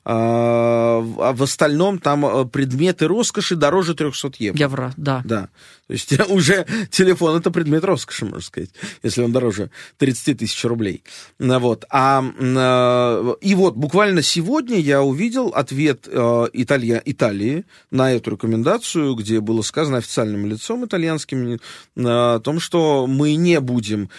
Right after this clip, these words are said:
Speaker 1: ни конфисковывать автомобили, ни отбирать телефоны, и, там, чемоданы,
Speaker 2: Это
Speaker 1: ничего.
Speaker 2: зависит от каждой конкретной страны. Сначала финны бежали п-, впереди паровоза, а теперь уже власти Финляндии говорят, что мы не будем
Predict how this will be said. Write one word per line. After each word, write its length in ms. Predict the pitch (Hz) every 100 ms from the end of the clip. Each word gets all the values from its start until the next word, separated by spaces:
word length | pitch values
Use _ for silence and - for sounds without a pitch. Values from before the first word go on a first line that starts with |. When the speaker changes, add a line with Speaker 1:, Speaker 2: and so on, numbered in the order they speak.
| -
Speaker 1:
ни 100 | - 123
конфисковывать 520 | 135 151 - 127 110
автомобили, 720 | 113 120 110 104 123 190 180 - - -
ни 100 | 123
отбирать 380 | 113 117 113
телефоны, 880 | - 110 101 - 165 196 151 135 120
и, 40 | 107
там, 200 | - 101
чемоданы, 340 | - 110 110 -
Speaker 2:
Это 100 | 170
Speaker 1:
ничего. 40 | 269
Speaker 2:
зависит 500 | 285 277 359 359 269
от 380 | 247 220 - -
каждой 360 | 277 311 277 269
конкретной 580 | 214 190 233 240 233
страны. 640 | 226 - 208 165 135 117 117 -
Сначала 540 | - 240 247 285 269 233
финны 400 | - 254 220 202
бежали 540 | 180 185 220 226 208
п-, 180 | 196 -
впереди 440 | 190 - 233 202 208
паровоза, 580 | 220 208 196 320 269
а 60 | 190
теперь 400 | - - 247 294
уже 320 | 185 156 220
власти 300 | 208 196 202
Финляндии 440 | - 196 190 220 208
говорят, 280 | 175 190
что 140 | 180 190
мы 120 | 190
не 80 | 208
будем 340 | 165 143 139